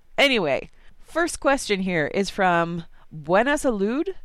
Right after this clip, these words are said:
who is a Blood Elf priest on Malorn, and I think I got their name right because they actually gave me a pronunciation guide. I'm so happy about that. Um, they say, "Hello, Watchers.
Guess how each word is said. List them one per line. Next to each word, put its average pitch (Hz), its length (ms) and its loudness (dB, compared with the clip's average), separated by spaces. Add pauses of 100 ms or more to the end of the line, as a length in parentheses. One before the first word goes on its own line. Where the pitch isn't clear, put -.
(140)
who 202 160 -4
is 180 220 2
a 147 220 0
Blood 180 320 0
Elf 254 240 -2
priest 240 320 -6
on 190 100 0
Malorn, 180 580 -2
and 165 160 -2
I 143 80 -2
think 220 340 -2
I 196 100 2
got 196 200 -2
their 170 120 -4
name 175 220 -6
right 208 220 -6
because 170 260 -6
they 165 160 -2
actually 156 400 -4
gave 151 180 -2
me 143 120 -6
a 127 40 -6
pronunciation 139 640 -6
guide. 104 220 -2
I'm 135 140 -10
so 147 180 -6
happy 139 300 -6
about 165 240 -4
that. 208 240 0 (640)
Um, 147 420 0 (420)
they 269 200 4
say, 156 500 0 (460)
"Hello, 453 260 2
Watchers. 226 580 0